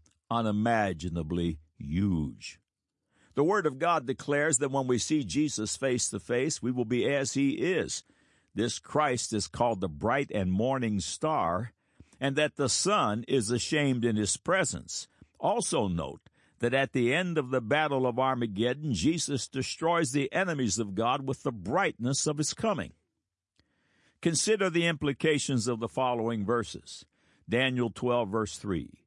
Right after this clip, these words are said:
"And they that be wise shall shine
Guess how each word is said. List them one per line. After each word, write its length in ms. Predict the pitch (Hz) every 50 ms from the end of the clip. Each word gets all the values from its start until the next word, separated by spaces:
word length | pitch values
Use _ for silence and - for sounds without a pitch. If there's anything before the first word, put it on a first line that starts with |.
| _ _ _ _ _ _
"And 140 | - 120 120
they 200 | 147 170 185 170
that 220 | 165 170 160 120
be 140 | 135 147 139
wise 640 | 123 117 123 127 131 127 123 123 131 143 151 135 - - -
shall 320 | - - - 139 127 113
shine 680 | 101 - - - 165 170 151 117 90 80 65 57 -